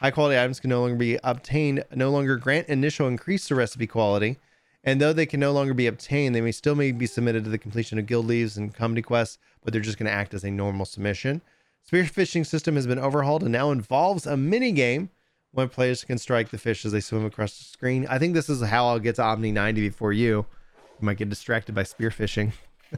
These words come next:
<laughs> Uh, so with your fishing gig equipped, use the Fathom and Shark Eye actions to locate teeming waters. The fish will swim across your field of vision,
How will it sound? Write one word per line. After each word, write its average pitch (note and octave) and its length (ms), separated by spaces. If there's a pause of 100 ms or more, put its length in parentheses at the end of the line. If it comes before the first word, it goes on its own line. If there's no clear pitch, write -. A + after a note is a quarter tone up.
(100)
<laughs> - 720 (100)
Uh, A#2+ 200
so C#3 280
with D3 280
your D3+ 120
fishing C3+ 400
gig C3 240
equipped, D3 580
use C3 240
the A#2 100
Fathom A#2+ 320
and A2 100
Shark B2+ 320
Eye A#2 340
actions A#2 500
to A2+ 140
locate A2+ 480 (180)
teeming D#3 340
waters. A2+ 500 (420)
The C3 80
fish E3 240
will D3+ 80
swim E3+ 220
across C#3 400
your B2+ 120
field B2 380
of A2+ 100
vision, D#3 460